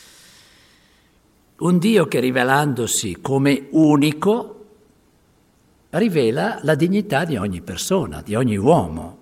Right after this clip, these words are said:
e l'unità del genere umano. In questo senso, appunto, mm, ci fermavamo molto su questo tema. Teologia e antropologia, cioè l'idea di Dio e l'idea dell'uomo, così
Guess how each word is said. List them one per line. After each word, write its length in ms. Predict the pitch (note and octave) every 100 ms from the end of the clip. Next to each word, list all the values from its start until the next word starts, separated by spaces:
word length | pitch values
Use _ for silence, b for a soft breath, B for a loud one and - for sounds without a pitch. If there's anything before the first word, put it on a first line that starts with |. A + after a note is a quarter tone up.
| _
e 180 | - G3
l'unità 500 | D#3 G3 B3+ B3+ F#2+
del 160 | B2 E3+
genere 360 | G2 F#2+ F2+
umano. 500 | F2+ E2 E2+ D#2 D#2+ - - b b b b b b
In 100 | -
questo 300 | - - G3
senso, 560 | F3+ B2 D#2 E2 - -
appunto, 760 | - - - F#2+ - E2+ F#2+ _ _ _ _ _ _ G2
mm, 220 | F#2 E2+ -
ci 120 | -
fermavamo 720 | - G2+ A2 C#3 G2 F2 A#2 G2
molto 400 | D#2+ A#2 B2+ -
su 160 | G2
questo 380 | F2+ F2 - E3+
tema. 760 | - F2+ E2 A#2+ F3 B B B B B B B B B _ _ _
Teologia 640 | C#3 C3+ C#3 B2+ D#3+ F3+
e 40 | A#2+
antropologia, 1000 | A2 B2 C#3 A2 A2+ B2 B2 B2 F2 F2+
cioè 200 | - G2+
l'idea 340 | G#2 G#2+ D#3
di 140 | A#2+ G#2+
Dio 580 | B2+ C3 E2 D2 - _
e 260 | - - -
l'idea 280 | G2 F#2+ C#3
dell'uomo, 720 | A#2+ C#3 A#2+ A#2 F#3 G3 - - _ _
così 640 | A2 - G2 B2+ A3 -